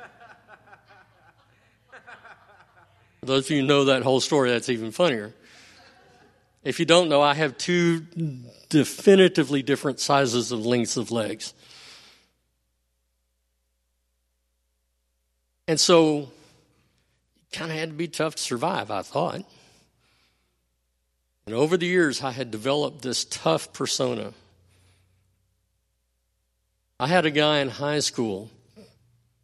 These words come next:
I found out later, spreading the word saying, "Watch out for that one. He doesn't talk much." What he didn't know is I was shaking in my boots.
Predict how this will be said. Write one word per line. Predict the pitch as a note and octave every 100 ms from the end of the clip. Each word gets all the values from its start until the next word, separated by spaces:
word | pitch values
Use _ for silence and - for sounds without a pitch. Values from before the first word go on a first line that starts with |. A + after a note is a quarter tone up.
| _ _
I | - F#2+
found | - C#3 D3 D3
out | D3+ D3+
later, | C#3+ A#2 A2 G#2+ - - - _
spreading | - - C#3+ C#3+
the | C3+
word | B2 C#3 C3
saying, | A#2 C3 A2+ G#2+ A#2+
"Watch | A2+ A#2 -
out | A#2 C3+
for | A#2+
that | G#2+ A2+
one. | B2+ G#2+ - - _ _ _ _ _ _ _ _ _ _ _ -
He | -
doesn't | A#2 B2 A2+
talk | C#3+ C#3 A#2
much." | G#2+ A2 A2 - - - _ _ _ _ _ _ _ _ _ _ _ _ _ _ _ _ _ _ _ -
What | B2+ -
he | G#3
didn't | F#3+ E3
know | E3+ G3+
is | A#2+
I | C3+
was | C3
shaking | - G#3+ A#3 -
in | E3
my | B2
boots. | A#2 D3+ E4 - - -